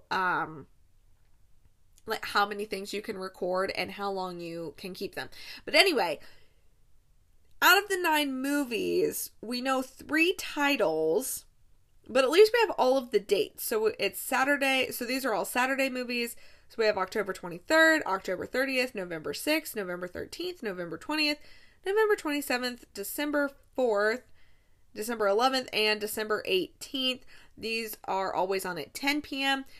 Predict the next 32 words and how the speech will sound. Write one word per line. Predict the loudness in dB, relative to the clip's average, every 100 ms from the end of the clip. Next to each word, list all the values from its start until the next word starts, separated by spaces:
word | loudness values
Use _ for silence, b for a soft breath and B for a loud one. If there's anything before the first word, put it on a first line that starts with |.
| B
So | 0
basically | 4 4 2 0 2 2 0 b b
how | 0 2 2
it |
works | 0 0 0 -2
is | -2 -4 -12 -20 -20 -8
Hallmark | -2 0 0
Channel | -2 -2 0 0 -2 -6
goes | -4 -2 -4
from | -8
eight | -6 -6
to | -8
ten, | -6 -2 0 0 -4 B B -8
and | -6 -4
then | -6
you | -8
turn | -8 -8
it | -4
over | -4 -4
to | -6
Movies | -6 -6 -2
and |
Mysteries, | 0 0 0 0
and | -2
that's | -4 -4
ten | -6 -8
to | 0
midnight. | 2 2 -2 -4 -20 -20 -20 -20 -18
The | -2 -2 2
first | 4 6 6 2
one | 2 2 2 2
up, | 6 8 8